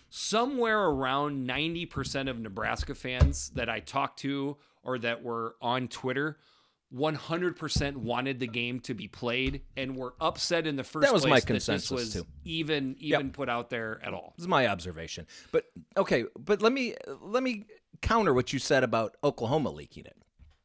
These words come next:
Speaker 2: What if Nebraska leaked it just to see how much blowback there was gonna be if they did cancel?
Speaker 1: It's an interesting take. Never thought about that.
Speaker 2: That was,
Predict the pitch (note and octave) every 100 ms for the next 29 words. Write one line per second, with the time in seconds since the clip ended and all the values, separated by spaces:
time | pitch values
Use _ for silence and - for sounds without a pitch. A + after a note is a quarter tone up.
0 | _ - F#3 G#3+ - - C#3+ A#3 - C3+
1 | F#2+ F2 G#2 - D#3 - E3+ F3+ C3 C#3+
2 | F3 C#3 - A3 F#3 F3 - - - -
3 | - - - _ _ _ _ _ _ _
4 | _ _ C#3 B2 A#2 G#2 G2 F#2+ A#2 -
5 | - - B2+ A#2 A#2 A#2+ B2 C#3 B2+ C3+
6 | F3 G3 G#2 G2 A2 A#2 G2 F2+ F2+ F#2
7 | _ _ _ _ - - D#3+ A#3 E3